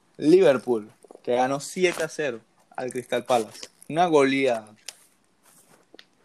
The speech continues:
No lo mencionamos porque, bueno, es Crystal Palace.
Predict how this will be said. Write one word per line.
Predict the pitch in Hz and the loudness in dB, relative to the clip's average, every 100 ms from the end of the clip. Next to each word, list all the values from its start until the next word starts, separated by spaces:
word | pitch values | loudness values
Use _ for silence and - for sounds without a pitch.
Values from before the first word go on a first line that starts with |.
| _ _ _ | _ _ _
No | 127 | -10
lo | 131 | -8
mencionamos | 156 156 139 170 185 | -8 -10 -8 -8 -10
porque, | 127 113 | -12 -6
bueno, | 113 135 110 | -2 -2 -4
es | 113 - | -10 -8
Crystal | 151 143 117 | -6 -2 0
Palace. | 110 135 107 - | 2 2 2 -8